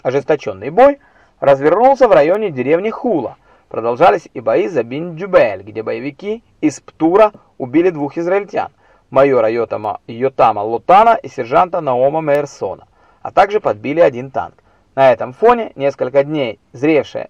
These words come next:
решение сменить командующего Ливанским фронтом генерала Адама перешло в практическую плоскость, и на место Адама пришел сорокадевятилетний генерал Моше Каплинский. Адам отнесся к этому терпимо, Каплинский отнесся к Адаму уважительно.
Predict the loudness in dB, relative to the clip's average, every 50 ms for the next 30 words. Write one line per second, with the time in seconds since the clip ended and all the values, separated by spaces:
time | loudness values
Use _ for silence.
0 | _ _ _ -6 -6 -6 -6 -4 0 0 0 0 -2 -8 -12 -12 -8 -8 -6 -6
1 | -6 -8 -8 -8 _ -6 -4 -2 -4 -4 -6 -12 -20 -20 -14 -12 -8 -6 -4 -6
2 | -6 -6 _ _ -20 -20 -12 _ -4 -2 -2 -4 -6 -16 -16 -12 -10 -4 -2 -2
3 | -2 -2 -2 2 4 4 6 6 4 0 0 -4 -4 _ _ _ _ _ _ _
4 | _ -8 -8 -8 -6 -4 0 0 0 0 0 -6 -8 -8 -8 _ -20 -18 -16 -18
5 | -14 _ -6 -6 -6 -6 -12 -14 -14 -14 _ -20 _ _ _ _ -10 -10 -10 -10
6 | -10 -12 _ -14 -6 2 4 4 4 4 2 0 -2 -4 _ _ _ _ _ _
7 | -4 -4 -2 0 2 0 0 0 0 0 0 0 0 -4 -6 -6 -8 -12 -12 -10
8 | -8 -6 -8 -8 -10 -16 -14 -10 -2 4 4 4 4 4 2 -2 0 0 -2 0
9 | 0 -4 -6 -6 -14 -16 -20 _ _ _ _ _ _ _ _ _ _ _ _ 6
10 | 6 6 6 4 4 2 2 -2 -4 -2 -2 -2 -2 0 -2 0 -2 -2 -4 -4
11 | -6 -6 -6 -14 -20 -20 -20 _ _ _ -8 -6 -4 -4 -6 -6 -6 -8 -8 -8
12 | -8 -8 -16 -16 -16 -16 -6 0 2 2 4 2 0 -4 -8 -4 -4 0 2 2
13 | 0 0 -6 -16 -20 -20 _ _